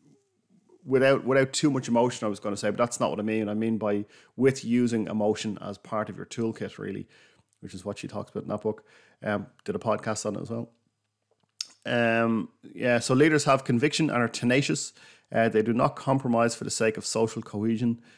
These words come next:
Uh, once a decision is determined, deter-, determined, they commit wholly. So basically, that's a way for them to avoid groupthink. There is, um,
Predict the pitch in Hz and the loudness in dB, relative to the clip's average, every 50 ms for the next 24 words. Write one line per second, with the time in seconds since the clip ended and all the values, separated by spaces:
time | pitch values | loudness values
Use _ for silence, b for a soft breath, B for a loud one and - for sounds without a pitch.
0 | b b b b 104 101 104 107 107 120 131 131 131 - - 131 - - 127 117 | b b b b -2 0 2 2 2 2 0 0 -2 -2 -4 -2 0 0 0 0
1 | 123 113 104 - - - 123 120 120 120 120 117 - - - - _ - 113 - | 0 -2 -4 -4 -4 -2 0 2 2 2 2 0 -2 -8 -20 -18 _ -10 -10 -10
2 | - - 107 - - 117 107 101 131 139 - 131 120 120 117 113 117 - B B | -8 -12 -12 -14 -14 -12 -6 -6 -4 -2 0 2 2 2 2 0 -2 -4 B B
3 | B B B B B B - - - - 107 113 113 113 - - 120 120 120 113 | B B B B B B -10 -10 -8 -6 -4 -4 -4 -4 -4 0 2 2 2 2
4 | 104 95 95 - - - 117 110 110 95 - B B B B B B B B B | 0 -2 -6 -6 -4 0 2 2 2 0 -2 B B B B B B B B B
5 | _ _ _ - - - _ _ - _ - - - - - - _ - - 127 | _ _ _ -20 -20 -20 _ _ -20 _ -20 -20 -20 -20 -20 -20 _ 2 4 4
6 | 131 123 - - 120 117 113 117 117 - 107 107 107 107 - - 110 101 - - | 4 4 2 0 -2 2 2 2 2 2 2 2 2 2 0 -2 -4 -4 -4 -4
7 | 98 95 92 - 98 98 95 92 - - 107 120 123 - - 95 92 92 98 95 | -4 -4 -4 -4 -4 -4 -4 -4 -4 -4 -4 -4 -4 -4 -8 -8 -8 -6 -6 -4
8 | 95 92 92 92 - 95 95 95 92 92 95 92 | -4 -4 -4 -6 -6 -8 -8 -8 -6 -8 -8 -10